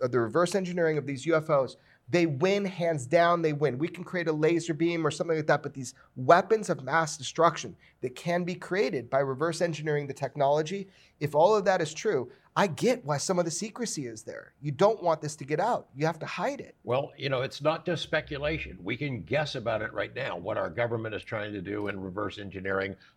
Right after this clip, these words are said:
Speaker 2: The Russians that we talked to back then were very clear about it. They were trying to, to reverse engineer that technology from U F Os.
Speaker 1: Yeah.
Speaker 2: That was their goal. That was the goal of a nationwide,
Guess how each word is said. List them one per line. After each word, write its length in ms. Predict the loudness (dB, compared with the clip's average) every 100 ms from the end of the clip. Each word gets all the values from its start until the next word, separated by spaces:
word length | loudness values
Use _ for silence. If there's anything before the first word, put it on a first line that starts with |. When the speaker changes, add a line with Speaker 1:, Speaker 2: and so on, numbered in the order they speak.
| -4
Speaker 2:
The 80 |
Russians 560 | 2 2 2 -2 -2 -6
that 120 | -6
we 140 | -4 -4
talked 320 | -2 -4 -4
to 140 | -8
back 300 | 0 0 0
then 340 | -2 -2 -2 -2
were 140 | -2
very 260 | -2 0 -2
clear 280 | -2 -4 -4
about 220 | -4 -8
it. 40 | -16 _ _ _
They 120 | 0
were 140 | 0 2
trying 340 | 2 0 0
to, 60 | -4
to 100 | -4
reverse 460 | -4 -2 0 0
engineer 420 | -2 -4 -4 -4 0
that 240 | 0 -2
technology 640 | -4 -4 -6 -6 -6 -8 -6
from 160 | -6 -4
U 220 | -2 -2
F 100 | -2
Os. 380 | -6 -6 -10 -14
Speaker 1:
Yeah. 120 | -14 -4
Speaker 2:
That 180 | 0 2
was 160 | 0 0
their 140 | -2
goal. 420 | 0 -2 -2 -4 -6
That 120 | -4
was 160 | -4 -4
the 100 | -4
goal 300 | -2 0 0
of 80 |
a 60 | -2
nationwide, 840 | -4 -4 -4 -4 -4 -4 -2 -4